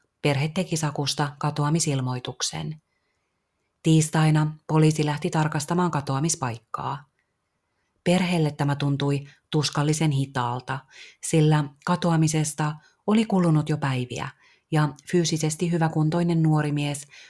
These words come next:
oli tässä ajassa saattanut ehtiä jo vaikka kuinka kauas. Poliisille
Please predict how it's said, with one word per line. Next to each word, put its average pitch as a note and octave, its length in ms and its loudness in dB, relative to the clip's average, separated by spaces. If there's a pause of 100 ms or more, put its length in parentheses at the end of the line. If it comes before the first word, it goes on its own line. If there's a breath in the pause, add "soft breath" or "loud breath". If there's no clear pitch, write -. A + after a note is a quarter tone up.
(120)
oli F3 180 0
tässä E3 360 -2
ajassa D3 300 -2
saattanut D#3 500 -2
ehtiä C#3+ 460 -4 (280 soft breath)
jo F3 80 2
vaikka D#3 280 2
kuinka D#3 320 2
kauas. G#2+ 600 -6 (2000)
Poliisille E3+ 680 4